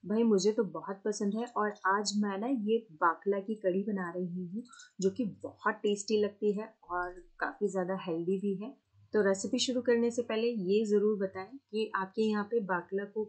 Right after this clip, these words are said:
क्या कहा जाता है। वैसे मेरे गांव में तो इसे राम भटली कहा जाता है। तो चलिए फिर ज़्यादा देर नहीं करते हैं और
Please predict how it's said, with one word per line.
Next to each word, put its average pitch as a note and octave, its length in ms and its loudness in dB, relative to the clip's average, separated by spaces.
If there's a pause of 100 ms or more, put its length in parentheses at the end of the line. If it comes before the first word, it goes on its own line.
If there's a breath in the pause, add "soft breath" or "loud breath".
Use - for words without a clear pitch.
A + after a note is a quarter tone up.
क्या F#3+ 200 -4
कहा F#3+ 260 -6
जाता F#3 320 -6
है। G3 160 -16 (340 loud breath)
वैसे G#3+ 400 2
मेरे G3+ 280 4
गांव G#3 200 0
में G#3 160 2
तो G#3+ 140 4
इसे G#3+ 220 0
राम F3 300 -2
भटली G3+ 280 -2
कहा G3+ 240 -8
जाता F#3+ 340 -8
है। F#3+ 140 -14 (480)
तो F#3 200 4
चलिए A3+ 300 0
फिर C4+ 260 -2
ज़्यादा F3+ 320 -2
देर G#3 200 4
नहीं F3 420 -2
करते G3+ 300 -8
हैं G3 160 -10
और F#3+ 260 -8